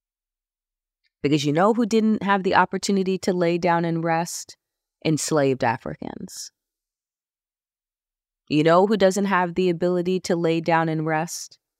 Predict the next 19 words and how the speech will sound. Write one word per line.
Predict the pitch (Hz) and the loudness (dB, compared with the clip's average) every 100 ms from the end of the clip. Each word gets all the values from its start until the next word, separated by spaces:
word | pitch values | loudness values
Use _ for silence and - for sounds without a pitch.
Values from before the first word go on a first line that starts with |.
| _ _ _ _ - | _ _ _ _ 0
Those | 156 156 156 | 6 6 4
running | 156 147 147 | 2 2 2
for | 151 147 | 0 -2
their | 139 131 | 0 0
lives | 131 120 120 131 - - - _ _ _ | 2 2 0 -4 -8 -12 -12 _ _ _
right | - 117 - | -2 0 -2
now. | - - - _ _ _ _ _ _ _ _ _ _ _ _ _ _ _ _ - | -8 -10 -14 _ _ _ _ _ _ _ _ _ _ _ _ _ _ _ _ -6
So | - 156 | 2 2
we | 147 185 | 2 0
can | 214 165 | 0 -2
send | - 175 175 160 | 0 0 2 0
them | 147 143 139 139 131 _ _ _ _ _ _ _ _ - | 0 0 0 -4 -8 _ _ _ _ _ _ _ _ -2
love | 156 147 143 127 139 - _ _ | 2 4 4 0 -6 -14 _ _
light, | 135 143 143 131 - - - _ _ _ - | -2 4 4 4 -2 -8 -18 _ _ _ 0
energy, | 147 143 139 - 123 80 135 - _ _ _ _ _ _ _ _ _ _ _ _ _ _ _ _ _ _ _ _ _ _ _ _ _ _ _ _ _ _ _ _ _ _ - | 2 0 -4 -4 -4 -6 -10 -14 _ _ _ _ _ _ _ _ _ _ _ _ _ _ _ _ _ _ _ _ _ _ _ _ _ _ _ _ _ _ _ _ _ _ -4
the | 151 | -2
highest | 143 170 160 160 - 151 | 0 2 2 0 -2 -2
of | 143 | 0
vibrations, | 143 135 131 135 135 - 139 71 - - | 0 0 0 -2 -4 -4 -6 -6 -8 -12